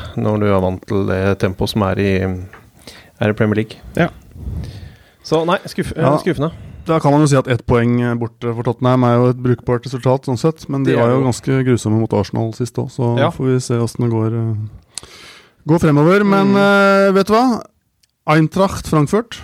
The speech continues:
Speaker 1: Mm.
Speaker 3: Jeg har vært, gått gjennom tallene våre
Speaker 1: Mm.
Speaker 3: siden vi starta i tjue tjue.
Speaker 2: Skal du dra opp X G igjen nå?
Speaker 3: Jeg skal ikke dra opp X G.
Speaker 1: <laughs>
Speaker 3: Vi har, eh, eller jeg har faktisk aldri spilt på Frankfurt, mot,
Speaker 1: Nei.
Speaker 3: på, for eller mot, men dere har spilt, eh, ni ganger til sammen.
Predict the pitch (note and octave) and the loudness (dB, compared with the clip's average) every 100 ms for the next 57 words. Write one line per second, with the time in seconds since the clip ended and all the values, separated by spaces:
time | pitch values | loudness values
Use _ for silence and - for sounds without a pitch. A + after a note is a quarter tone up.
0 | E3+ C3 A#2 - - - _ _ _ - | -10 -10 -10 -14 -20 -20 _ _ _ -14
1 | A3 F#3+ D#3 - - - D3 B2+ C3 A#2 | -8 -4 -4 -4 -8 -2 0 2 2 2
2 | G2+ G#2+ A#2+ D#3+ - D3+ A2+ B2+ _ - | 2 2 2 -2 -10 -12 -12 -12 _ -2
3 | C3+ A#2+ B2 B2 - G#2 - A2 A2 A2+ | 0 2 2 0 0 -2 -2 -2 -2 -4
4 | A2+ A2+ G2+ A2 A2 - - G#2+ A2 G#2 | -2 0 0 0 -2 -4 -10 -6 -4 -2
5 | G2 G2+ F#2+ - - F#2 F#2 G2 G#2 - | -4 -6 -8 -8 -6 -4 -4 -6 -10 -14
6 | _ - D#3 - E3 - D3+ C3 C3 B2 | _ -8 -4 -2 -4 0 2 2 0 -2
7 | - C3 C#3 C3 A#2 F#3+ C#4+ - - - | -2 -2 -2 -8 -6 -4 -4 -8 -8 -2
8 | C3+ D3+ D3+ D#3+ E3 E3 E3 E3 E3 E3 | 2 4 4 4 4 4 6 4 4 4
9 | D#3+ D#3+ D#3+ D#3+ D#3+ D#3+ C#3 D3 D#3 D3+ | 4 4 4 4 2 0 -2 -2 2 2
10 | F3+ G3+ F#3+ D3+ D#3 D#3 C#3 A#2+ - A2+ | 2 2 2 0 -2 -2 -2 -2 -4 -6
11 | - C3 C3 C3+ B2 F#3+ - C#3+ C#3+ A#2+ | -4 -2 0 -2 -2 -4 -4 -2 0 -2
12 | B2+ - B2 C3+ C3+ F3+ - D#3+ C#3+ D3+ | -6 -6 -2 0 2 0 0 0 0 0
13 | C3+ - - C#3 C#3 C#3 C#3+ D3 D3+ D#3+ | -4 -4 -2 2 2 2 2 2 2 2
14 | B2 B2+ C#3+ D3 B2 D#3+ G#3+ | 0 -2 -2 -2 0 0 -4